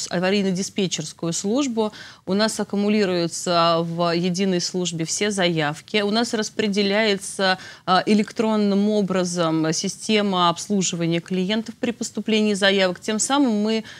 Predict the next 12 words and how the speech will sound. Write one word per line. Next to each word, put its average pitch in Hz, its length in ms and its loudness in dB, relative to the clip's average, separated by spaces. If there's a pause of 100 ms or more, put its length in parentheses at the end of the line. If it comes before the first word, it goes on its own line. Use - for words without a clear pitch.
(120)
конечно, 240 520 6
сократили 190 540 0
время 240 260 4
прибытия 202 540 0
бригады, 165 640 2
оптимизировали 214 1120 2 (240)
выезды 208 440 6
персонала, 202 680 2 (100)
э, 156 600 2
из 175 280 0
определенных 185 800 0
точек. 170 460 -4